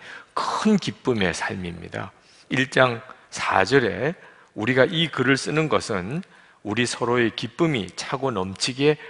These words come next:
하려는 것입니다. 저는 오늘, 아, 이 마지막 설교 때 아직도, 아, 이 요한일서를 통해서 그런 은혜를 받지 못하신 분들이 계시다면 오늘 다 그런 은혜를 누리게 되기를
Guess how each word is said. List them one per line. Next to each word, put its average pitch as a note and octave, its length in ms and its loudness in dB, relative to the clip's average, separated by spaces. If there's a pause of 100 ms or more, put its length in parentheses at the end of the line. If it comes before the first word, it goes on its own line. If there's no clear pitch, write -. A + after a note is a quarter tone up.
하려는 F#2 380 -6
것입니다. F#2 680 -12 (760)
저는 C3 360 4
오늘, C#3 540 6 (580)
아, F#2 260 -4
이 C#3 180 2
마지막 C3 520 4
설교 G#2+ 600 -2 (380)
때 A2 600 -2 (200)
아직도, B2 600 -2 (540)
아, F2+ 300 -10
이 A2+ 220 -6
요한일서를 A2+ 640 2
통해서 G2+ 600 -4 (200)
그런 D3+ 340 4
은혜를 B2 320 2
받지 A#2 300 -4
못하신 G#2 520 -4
분들이 G2 360 -6
계시다면 F#2+ 840 -4 (460)
오늘 G#2 300 -2
다 - 480 -2
그런 B2 360 -2
은혜를 G#2+ 380 -4
누리게 A2+ 340 0
되기를 F#2 480 -6